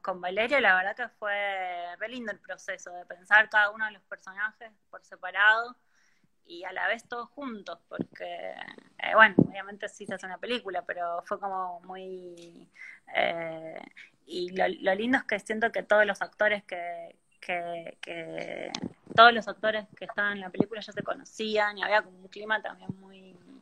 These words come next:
muy, muy lindo de trabajo. Em,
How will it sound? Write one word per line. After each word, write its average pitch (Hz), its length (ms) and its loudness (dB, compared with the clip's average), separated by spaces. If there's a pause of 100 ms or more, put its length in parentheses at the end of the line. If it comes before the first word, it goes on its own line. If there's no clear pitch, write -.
(760)
muy, 185 680 -8
muy 190 200 -4
lindo 208 380 2
de 175 80 -2
trabajo. - 640 2 (260)
Em, 170 800 -8